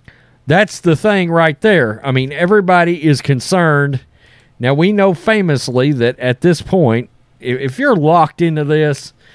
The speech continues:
then you probably saw a lot of Sean Payton on Colin Cowherd's show.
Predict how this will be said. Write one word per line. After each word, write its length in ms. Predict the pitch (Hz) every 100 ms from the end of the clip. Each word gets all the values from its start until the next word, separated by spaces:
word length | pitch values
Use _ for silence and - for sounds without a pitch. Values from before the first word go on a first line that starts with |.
| _ _ _ -
then 260 | 127 139 143
you 100 | 151
probably 600 | - 185 185 147 151 135
saw 300 | - 139 127
a 40 |
lot 300 | 107 120 139
of 100 | 139
Sean 320 | - 147 135
Payton 480 | 117 139 143 143 131 - _ _ _ _ _ _ _ _ _ _ _ -
on 280 | 135 160 160
Colin 380 | - 165 151 139
Cowherd's 500 | 160 147 143 151 131
show. 460 | - 147 147 143